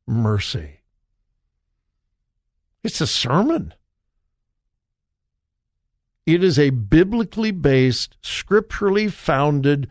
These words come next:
sermon on repentance and mercy from the President of the United States.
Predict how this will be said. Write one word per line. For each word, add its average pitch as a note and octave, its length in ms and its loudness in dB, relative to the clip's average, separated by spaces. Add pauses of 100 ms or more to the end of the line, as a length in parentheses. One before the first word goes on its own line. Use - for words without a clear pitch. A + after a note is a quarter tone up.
(160)
sermon D#3 1200 0 (680)
on E3 240 2
repentance F3 960 0 (100)
and D#3 360 0
mercy F#3 1000 -2 (1120)
from B2+ 160 -4
the A#2+ 100 -2
President F3 760 0
of C#3+ 180 0
the C3+ 80 -2
United A#2+ 580 0
States. - 800 -12